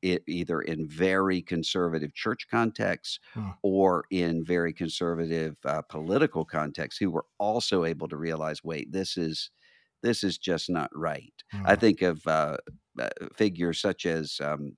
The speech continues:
Speaker 1: the Speaker of the House, uh, Philip
Speaker 2: Philip
Speaker 1: Gunn.
Speaker 2: Gunn, yep.
Speaker 1: And after, after he made clear his views, there were
Speaker 2: Mm-hmm.
Speaker 1: signs that said, "Keep the flag, change the speaker."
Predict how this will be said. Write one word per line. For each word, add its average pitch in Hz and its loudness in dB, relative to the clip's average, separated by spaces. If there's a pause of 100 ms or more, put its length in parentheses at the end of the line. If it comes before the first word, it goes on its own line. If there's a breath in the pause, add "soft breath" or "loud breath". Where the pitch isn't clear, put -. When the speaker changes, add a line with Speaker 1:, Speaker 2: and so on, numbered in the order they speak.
(140)
Speaker 1:
the 76 -8
Speaker - -2
of 78 2
the 76 -2
House, 85 0
uh, - -8
Philip - -2
Speaker 2:
Philip - -
Speaker 1:
Gunn. 78 0
Speaker 2:
Gunn, 95 -6
yep. 95 -8 (100)
Speaker 1:
And 85 2
after, 82 0
after 82 -2
he 95 0 (100)
made 82 -2
clear 87 0
his 117 -2
views, 85 0
there 82 2
were 80 -2
Speaker 2:
Mm-hmm. - -4
Speaker 1:
signs 82 -2
that 73 -6
said, 82 0 (300 loud breath)
"Keep - -2
the 85 -4
flag, 85 2
change 85 0
the 76 -8
speaker." 87 0